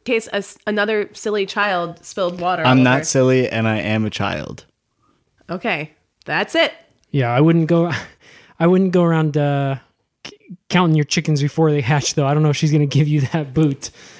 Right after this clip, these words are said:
Speaker 3: Uh, because
Speaker 2: I don't
Speaker 3: those
Speaker 2: want the boot. I just wanna be her friend.
Speaker 1: Is she your favorite character on the show?
Speaker 2: She's
Speaker 1: Is
Speaker 2: my favorite character on the show. She's so good. I love everything that she's doing. I love her voice work, um, but I love the character. I think it's really dynamic and super smart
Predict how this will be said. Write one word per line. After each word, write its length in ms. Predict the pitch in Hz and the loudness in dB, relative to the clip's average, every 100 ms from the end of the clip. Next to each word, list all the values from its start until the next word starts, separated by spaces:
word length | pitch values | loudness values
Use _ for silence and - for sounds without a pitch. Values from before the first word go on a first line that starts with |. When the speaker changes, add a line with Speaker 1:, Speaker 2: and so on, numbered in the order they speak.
| - - | -20 -12
Speaker 3:
Uh, 200 | - 139 | -4 -2
because 200 | 135 143 | 0 2
Speaker 2:
I 40 | 160 | 6
don't 120 | 175 | 6
Speaker 3:
those 60 | 170 | 6
Speaker 2:
want 180 | 202 196 | 4 2
the 100 | 165 | 0
boot. 240 | 127 135 | 2 2
I 100 | 127 | 2
just 240 | 127 135 147 | 0 -4 -2
wanna 200 | 131 117 | -2 0
be 180 | 123 | 0
her 240 | 127 110 - _ _ _ | -2 -4 -8 _ _ _
friend. 440 | - 64 65 - - - _ _ - | -16 -12 -10 -12 -18 -20 _ _ -6
Speaker 1:
Is 120 | 214 | -4
she 160 | 233 220 | 0 0
your 100 | 220 | 0
favorite 280 | 220 226 - | -2 -4 -8
character 340 | 180 185 214 | -8 -6 -4
on 80 | 208 | -2
the 80 | 196 | -2
show? 140 | - | 2
Speaker 2:
She's 140 | 160 123 | 4 4
Speaker 1:
Is 40 | |
Speaker 2:
my 140 | 135 123 | 4 4
favorite 380 | 127 131 156 | 2 2 2
character 320 | - 151 143 156 | 2 2 2 0
on 100 | 143 | 2
the 80 | |
show. 300 | 131 143 131 123 | 2 2 2 2
She's 220 | 120 107 | -2 -4
so 280 | - 123 120 | 0 2 2
good. 360 | 123 127 123 - - - | 4 4 2 -2 -18 -6
I 100 | 120 | 2
love 280 | 127 135 135 | 4 6 4
everything 380 | 139 135 147 135 | 2 0 0 0
that 100 | 127 | 0
she's 240 | - 117 | 0 -2
doing. 340 | 101 127 123 120 | 2 2 4 2
I 60 | |
love 240 | 110 113 110 | 2 0 0
her 100 | 120 | -2
voice 360 | 104 113 117 123 | 2 0 0 0
work, 400 | 123 120 - - | 2 2 0 -6
um, 320 | 110 113 110 104 | -2 0 0 0
but 140 | 110 | 0
I 100 | 113 | 2
love 200 | 117 113 | 2 2
the 80 | 113 | -2
character. 380 | - 113 104 117 | -2 -2 0 -2
I 60 | |
think 180 | 107 110 | -2 -2
it's 140 | 107 113 | -4 -2
really 180 | 110 | 0
dynamic 640 | 104 107 104 110 110 110 113 | 0 0 0 2 2 0 -2
and 160 | 104 | -4
super 280 | 98 107 104 | -4 -6 -4
smart 440 | 104 101 107 104 | -4 -2 -2 -4